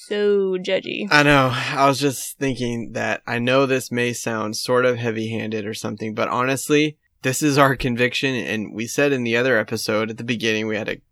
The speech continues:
Speaker 2: caveat there, disclaimer,
Speaker 1: Mm-hmm.
Speaker 2: that we understand that God's grace is given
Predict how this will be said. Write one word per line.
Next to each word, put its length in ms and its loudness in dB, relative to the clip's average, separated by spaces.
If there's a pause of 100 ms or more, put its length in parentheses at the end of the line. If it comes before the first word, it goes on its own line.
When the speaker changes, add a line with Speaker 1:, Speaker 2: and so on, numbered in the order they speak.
Speaker 2:
caveat 640 -6
there, 200 -6
disclaimer, 760 -8 (200)
Speaker 1:
Mm-hmm. 320 -6 (300)
Speaker 2:
that 300 2
we 140 -4
understand 680 0
that 220 -4
God's 500 -2
grace 480 -2
is 140 -8
given 380 -4